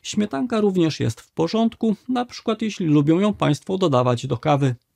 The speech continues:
Muszę przyznać, że na dzisiejszej liście produktów mlecznych, których sam nie spożywam, znalazło się stosunkowo dużo pozycji. Oczywiście uważam, że wszystko jest dla ludzi,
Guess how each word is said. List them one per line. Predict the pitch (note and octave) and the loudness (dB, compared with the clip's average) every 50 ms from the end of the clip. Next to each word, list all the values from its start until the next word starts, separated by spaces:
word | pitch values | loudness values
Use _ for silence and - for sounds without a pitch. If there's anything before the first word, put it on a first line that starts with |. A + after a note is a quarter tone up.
| _ _ _ _ - | _ _ _ _ 2
Muszę | C#3+ C#3+ D3 - - D3+ D3+ D#3+ | 2 4 4 4 2 2 0 0
przyznać, | - - - C4+ C4 A#3+ B3 B3 A#3+ A#3+ - | -2 -4 -4 -4 -2 0 0 0 0 0 -2
że | D#3+ D3 D3 D#3 | -2 -2 0 0
na | F3 G#3 A3+ | 0 0 0
dzisiejszej | A#3 B3 A#3 - B3 A#3 G3 - G3+ F3 E3 | 0 0 0 0 0 -2 0 0 0 0 0
liście | F3 F#3 - - - D3+ | 0 -2 -2 -2 -4 -4
produktów | - C#3+ C#3 B2+ C3 B2 - - C3+ A#2 - - | -2 -2 0 0 0 -2 -2 -2 -4 -2 -2 0
mlecznych, | D#3+ F#3+ G3 - - D#3 B2+ - | -2 0 -2 -2 -2 -2 -4 -4
których | - - - C#3 C3 A#2 | -6 -6 -4 -4 -4 -4
sam | - - C#3+ C3 C3+ C3 | -4 -4 -2 0 0 0
nie | B2+ B2 | 0 -2
spożywam, | - - - E3 F3+ F#3+ A3 G#3 G#3+ G#3 G3+ - _ _ _ _ | -4 -6 -6 -4 -2 -2 0 0 0 0 -2 -4 _ _ _ _
znalazło | _ - - G#3+ A3+ A#3 C4 B3 G#3 A3+ A3 | _ -8 -4 -2 -2 -2 -2 -2 -2 -2 -2
się | - - A3 G#3 | 0 0 -2 -2
stosunkowo | - - B3+ A#3 - A#3+ A3 - F3 D#3+ D#3 D#3+ | -2 -4 -6 -4 0 0 0 0 0 0 2 2
dużo | C#3 C#3 B2+ B2 A#2+ | 2 2 2 2 0
pozycji. | - - C3 A#2+ C#3 E3 F3 - - - C#3 C3 - _ _ _ _ _ _ _ _ _ _ | 0 0 0 0 0 0 -2 -2 -2 -2 -2 -2 -4 _ _ _ _ _ _ _ _ _ _
Oczywiście | - D3+ C#3+ - D#3 D#3 E3 - - - E3+ - | -6 -4 -2 0 0 0 -2 -4 -2 -4 -4 -2
uważam, | F#3+ F3 F3 G#3 A3+ A#3 A3+ A3 G#3 G#3 | -2 -2 0 0 0 2 2 2 2 2
że | F#3 F3+ D#3 | 2 0 -2
wszystko | - - C#3+ A#2 - - - - | -2 -2 -4 -4 -6 -6 -4 -4
jest | C3 B2 A#2 - _ | -2 -2 -4 -6 _
dla | - D#3 F3 | -4 -2 0
ludzi, | F#3+ A3 A#3 G#3+ G3+ A3+ A3+ G3+ | 0 0 0 0 0 0 -2 -2